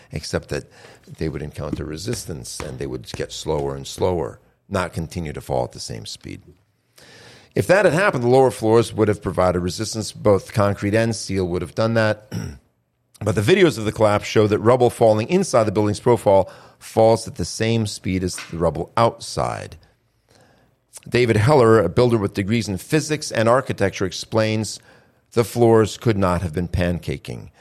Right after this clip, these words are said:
The buildings fell too quickly. The floors must all be falling simultaneously to reach the ground in such a short period of time.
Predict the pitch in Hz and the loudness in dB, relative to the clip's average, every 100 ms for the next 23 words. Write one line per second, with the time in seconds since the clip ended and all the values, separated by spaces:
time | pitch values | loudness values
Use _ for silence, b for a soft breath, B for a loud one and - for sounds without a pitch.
0 | b b b 87 127 127 127 - 107 107 | b b b 0 2 2 0 0 2 2
1 | 170 165 135 123 78 78 87 110 113 107 | 0 0 -2 -2 -4 -6 -8 0 2 2
2 | 110 117 - - 147 156 151 120 107 110 | 0 -2 -2 2 6 6 4 -2 0 0
3 | 107 - 120 113 107 127 113 101 101 98 | 0 0 2 2 0 0 -2 -2 -4 -2
4 | 101 - 98 98 92 92 90 - 87 82 | -4 -4 -6 -2 0 -2 -4 -6 -6 -8
5 | - 85 - - 78 85 90 147 139 | -6 -6 -6 -6 -4 -4 -4 -6 -6